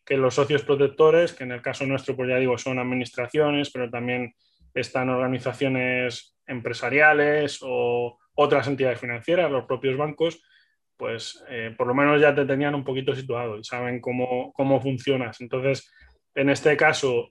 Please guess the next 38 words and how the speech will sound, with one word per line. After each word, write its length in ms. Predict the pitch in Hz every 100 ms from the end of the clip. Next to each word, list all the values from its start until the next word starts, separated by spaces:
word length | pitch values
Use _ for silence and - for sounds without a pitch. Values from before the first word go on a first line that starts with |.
| _
y 440 | 151 135 127 127 123
más 360 | 131 143 143
también 260 | - 143 143
conociendo 640 | 143 139 - 151 143 127 123
el, 460 | 123 120 120 120 _ _ _ _
el 140 | 127 123
avance 520 | 123 131 139 143 131
que 60 | 139
hemos 220 | 135 127
tenido 320 | 139 139 135
en, 500 | 131 131 131 131 143
en 280 | 135 127 123
comunicación, 760 | 131 127 123 127 143 175 175 -
tengo 220 | 135 131
que 60 | 127
decir 440 | 123 120 143 131
que 120 | 131
no 100 | 123
se 100 | 120
me 80 | 127
olvide 400 | 123 135 127 123 _ _ _ _ _ _
que 100 | 131
antes 300 | 135 135 139
había 260 | 139 135 135
una 220 | 135 123
persona, 800 | 135 - 131 127 127 127 131 -
eh, 380 | 139 123 123 120
que 100 | 127
llevaba 340 | 127 127 131 127
comunicación 600 | 135 127 127 120 143 135
también, 320 | 127 135 143
antes 160 | 131
de 80 | 127
que 80 | 123
llegara 280 | 123 120 120
yo, 180 | 127 151
en 80 | 123
Iberaval, 540 | 123 127 135 151 123